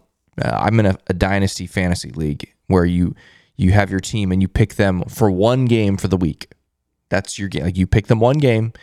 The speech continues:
and however they do that game, that's the points you get for the week. And so my brain, I was like, "Oh,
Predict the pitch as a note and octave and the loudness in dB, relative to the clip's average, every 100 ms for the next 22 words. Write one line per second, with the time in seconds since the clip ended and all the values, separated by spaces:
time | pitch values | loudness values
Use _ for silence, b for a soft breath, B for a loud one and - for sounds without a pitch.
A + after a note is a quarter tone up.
0 | B F2+ F#2 A2 B2+ C3+ C#3 C#3 C3 D#3 | B -2 0 2 2 2 4 2 2 0
1 | B2 F#2+ G2+ G2+ - G2 - E2 - - | 0 0 -2 -4 0 0 0 -4 -2 -2
2 | G2+ - - - F2+ E2 b b b b | 0 0 -4 -6 -4 -4 b b b b
3 | b b - A2 D3 A2+ G2 G2 G#2+ G2 | b b 2 2 2 2 2 0 -2 -2
4 | F2 F#2 G#2 A2+ - | -2 -4 -2 -4 -4